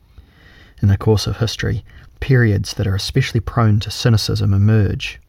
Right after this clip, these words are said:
and Marxistically, periods of declining class domination, epochs of an ideology that has become reflexive, in which the norms and dogmas of culture, buffered by self-irony,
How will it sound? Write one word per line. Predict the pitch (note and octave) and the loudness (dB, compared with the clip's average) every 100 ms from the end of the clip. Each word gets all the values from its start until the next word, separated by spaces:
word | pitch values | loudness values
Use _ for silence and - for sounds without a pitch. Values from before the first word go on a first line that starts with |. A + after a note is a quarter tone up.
| _ - - | _ -10 -4
and | G#2 F#2 - - - - | -4 -4 -6 -12 -20 -2
Marxistically, | G#2 G#2 A2+ - - - - - - - - C3 - - - - - - - - | 2 2 0 -4 -8 -6 -8 -10 -10 -8 -6 -6 -8 -20 -20 -20 -20 -20 -14 -6
periods | - A#2+ A2 G#2 - | 0 2 2 0 -2
of | F#2+ | -6
declining | - - - A#2 A2 G2+ G2 | -8 -6 -4 0 0 0 -4
class | - A#2 A2 G2+ - | -4 -2 0 -2 -4
domination, | G#2 G2 G#2 G2 - - C3 - _ _ _ _ _ _ _ C3+ | -2 0 0 -2 -4 -8 -10 -14 _ _ _ _ _ _ _ -12
epochs | G#2 - - - | -8 -10 -10 -10
of | C3 | -10
an | C3+ G#2+ G#2+ - A#2+ | -8 -10 -12 -4 0
ideology | G#2+ G2 G#2+ G#2 A#2 | 0 2 0 -2 -6
that | - | -8
has | - | -10
become | - - F#2 | -10 -6 -4
reflexive, | F#2+ - C#3 - - C3+ - | -6 -4 -4 -4 -8 -8 -6
in | G2+ | -8
which | F#2 - | -8 -2
the | |
norms | G#2+ G#2+ A2 G2+ | 2 4 4 2
and | F#2 G2 | 2 0
dogmas | G#2 A2+ G2 | 0 0 -4
of | - | -6
culture, | - A2 - - - - - - _ _ | -4 -4 -4 -8 -10 -16 -20 -20 _ _
buffered | A2 - G2+ | -4 -4 -6
by | - G#2 | -4 -6
self-irony, | - G#2 G#2 G#2+ G#2 G2 A#2 | -4 -6 -6 -4 -2 -2 -4